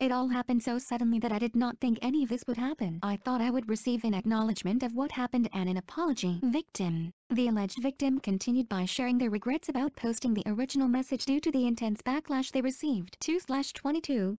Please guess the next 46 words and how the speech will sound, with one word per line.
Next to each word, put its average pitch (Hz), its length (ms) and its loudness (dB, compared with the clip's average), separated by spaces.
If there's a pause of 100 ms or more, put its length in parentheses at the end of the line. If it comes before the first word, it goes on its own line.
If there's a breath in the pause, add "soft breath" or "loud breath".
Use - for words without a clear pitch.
(160)
After 294 300 0
I 285 100 2
took 262 200 -4
my 180 220 0
post 311 280 -2
down, 185 360 -2 (220)
headlines 247 500 0
appeared 254 320 -4
that 190 140 -2
the 185 120 -2
actor - 300 -2
posted 233 420 -4
an 226 100 2
upload, 254 440 -2 (300)
almost 269 440 2
like 220 180 0
a 214 60 0
response. 220 640 -2
My 262 180 4
lawyer 233 220 2
informed 226 480 0
me, 180 240 2 (200)
"Just 233 260 -2
upload 254 500 -2
an 190 120 0
apology 262 520 0
before 196 340 -2
a 208 60 -4
settlement. 233 600 0
The 269 60 0
damages 226 480 0
are 214 140 0
already 233 400 0
too 294 160 0
big 240 240 -2
and 190 160 0
the 226 40 2
later 233 280 2
the 247 140 2
apology, 269 680 0 (180)
the 233 80 0
bigger 254 260 0
the 240 80 -4
damages 226 560 -2
will 254 120 0
get." 240 320 0